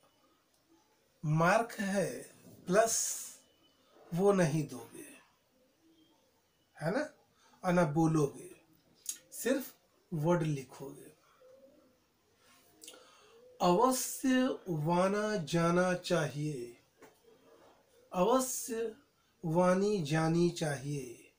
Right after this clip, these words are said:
अवश्य वाने जाने चाहिए। तीनों हो गए। बस उसी तरह सारे के। अवश्य वाया जाना चाहिए था,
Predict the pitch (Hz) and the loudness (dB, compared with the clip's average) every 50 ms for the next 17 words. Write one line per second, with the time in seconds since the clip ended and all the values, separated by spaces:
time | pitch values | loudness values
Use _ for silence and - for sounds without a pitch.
0 | _ _ _ _ _ _ _ 165 165 170 202 226 226 226 - - - - 208 208 | _ _ _ _ _ _ _ -2 0 2 2 0 0 -2 -6 -10 0 2 2 2
1 | 220 - - - - _ _ - 165 147 151 160 165 170 180 185 185 190 190 190 | 2 0 -10 -20 -20 _ _ -6 -4 0 2 4 4 4 4 4 2 0 -2 -4
2 | 185 - _ _ _ _ - 139 127 156 165 160 165 165 175 175 175 175 170 - | -8 -12 _ _ _ _ -14 -8 -2 2 2 4 4 4 4 2 2 0 -4 -10
3 | - - _ _ - 156 143 131 120 101 127 123 - - - - - - - _ | -18 -20 _ _ -4 -2 -2 -2 -4 -8 -14 -16 -16 -18 -20 -20 -20 -20 -20 _
4 | _ _ _ _ _ _ _ _ _ _ - 160 151 147 139 131 117 143 165 208 | _ _ _ _ _ _ _ _ _ _ -4 -2 -2 0 -2 -4 -6 -8 -8 -6
5 | 269 330 285 247 - - _ _ _ _ _ _ _ _ _ _ _ _ _ _ | -4 -4 -4 -6 -8 -18 _ _ _ _ _ _ _ _ _ _ _ _ _ _
6 | - 135 127 - - - - 196 170 147 208 190 160 175 151 151 139 127 - - | -12 -10 -10 -10 -16 -14 -10 -10 -8 -6 -6 -8 -6 -8 -8 -8 -10 -12 -10 -10
7 | 147 147 147 147 135 123 - - - - - _ _ _ _ _ - - - - | -10 -8 -8 -8 -10 -10 -12 -20 -20 -20 -20 _ _ _ _ _ -20 -20 -20 -20
8 | _ _ _ - 175 180 220 240 240 - - - - 262 247 220 175 156 160 156 | _ _ _ -2 0 2 2 0 -2 -4 -6 -6 -4 -2 -2 -2 -2 -2 -2 0
9 | 175 185 196 202 202 185 156 143 160 156 156 165 175 170 170 165 - 180 151 143 | 0 0 0 0 -2 -2 -2 -2 -2 -2 0 -2 -2 -4 -4 -6 -6 -8 -8 -8
10 | 131 131 135 139 135 127 - _ - - 160 175 208 233 262 - - _ | -10 -12 -12 -12 -12 -14 -14 _ -14 -12 -8 -6 -6 -6 -8 -10 -14 _